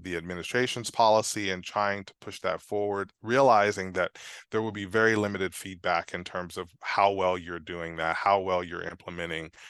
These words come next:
how well you're executing. The first time you'll hear something typically is if something goes wrong. Um, and so that requires you to have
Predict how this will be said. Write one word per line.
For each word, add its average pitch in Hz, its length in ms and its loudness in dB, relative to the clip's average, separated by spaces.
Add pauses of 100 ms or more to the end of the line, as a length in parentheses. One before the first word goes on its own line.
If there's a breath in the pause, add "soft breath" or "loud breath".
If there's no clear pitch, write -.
(160 loud breath)
how 110 220 4
well 95 200 4
you're 87 240 -6
executing. 87 720 -8 (460 loud breath)
The 92 220 -4
first - 280 -2
time 110 180 2
you'll 98 160 -2
hear 95 220 -2
something 90 500 -6 (100)
typically 196 600 0 (240 loud breath)
is 104 220 0
if 101 120 2
something 92 400 -4
goes 82 320 -8
wrong. 92 440 2 (500 loud breath)
Um, 92 720 2 (400)
and 117 160 0
so 117 160 2
that 120 240 6
requires 107 540 2
you 107 80 -12
to 95 80 -2
have 98 560 0